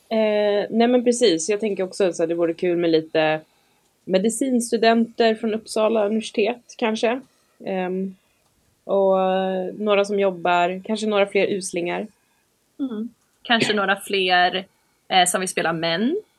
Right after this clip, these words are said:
Speaker 2: Just nu, de här änkorna, de törstar efter kärlek.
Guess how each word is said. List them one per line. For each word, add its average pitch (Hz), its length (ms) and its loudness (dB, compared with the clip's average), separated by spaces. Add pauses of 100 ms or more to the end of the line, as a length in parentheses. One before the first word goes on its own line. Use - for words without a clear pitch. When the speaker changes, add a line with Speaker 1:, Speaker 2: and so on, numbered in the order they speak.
(180)
Speaker 2:
Just - 220 -2
nu, 226 200 4
de 233 160 4
här 233 120 4
änkorna, 220 600 2
de 208 160 -2
törstar 214 440 -2
efter 220 200 -4
kärlek. 220 840 0